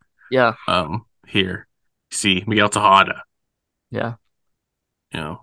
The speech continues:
Speaker 2: it's like, "Oh, maybe I'll check it out." Adrian Beltre is fun. Um,
Speaker 1: Fun. <laughs>
Speaker 2: yeah. Also, I mean, he's a, well, you know, one of the best third basemen.
Speaker 1: Yeah.
Speaker 2: Um, but yeah, Dwight Smith Junior also on that team. And then the last team, the Falcons,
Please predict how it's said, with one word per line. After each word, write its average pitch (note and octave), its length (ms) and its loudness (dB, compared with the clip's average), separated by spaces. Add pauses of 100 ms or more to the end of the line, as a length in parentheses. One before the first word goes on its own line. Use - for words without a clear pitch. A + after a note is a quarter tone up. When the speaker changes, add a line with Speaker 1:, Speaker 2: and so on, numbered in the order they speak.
(140)
Speaker 2:
it's - 140 -12
like, - 340 -10
"Oh, D#3+ 200 -4
maybe E3 180 0
I'll D#3+ 60 2
check D#3 160 -2
it D#3 80 4
out." G2+ 160 2
Adrian G#2+ 320 0
Beltre G#2 360 2
is G2+ 120 0
fun. G2 360 -4 (600)
Um, - 340 -10 (180)
Speaker 1:
Fun. - 160 4 (460)
<laughs> - 440 2
Speaker 2:
yeah. A2+ 260 -2 (840)
Also, G#2 420 2
I G#2 120 -2
mean, F#2+ 160 0
he's G2 160 0
a, F#2 80 -4 (280)
well, - 220 -10
you - 80 -8
know, G#1+ 220 -12
one G#2 120 -2
of F#2+ 60 -2
the F#2+ 60 -6
best - 200 -10
third - 160 -6
basemen. - 340 -12 (420)
Speaker 1:
Yeah. A2 140 4
Speaker 2:
Um, D#2 500 -8 (1400)
but G2 120 2
yeah, F#2 60 0
Dwight G2+ 200 0
Smith G#2 240 -4
Junior F#2 260 -2
also F#2 200 -8
on F#2+ 100 -10
that G2+ 100 -10
team. A2 220 -12 (340)
And A2 140 0
then A2 80 4
the G#2+ 60 2
last A#2+ 240 6
team, B2 100 6
the G#2 80 4
Falcons, G2+ 640 2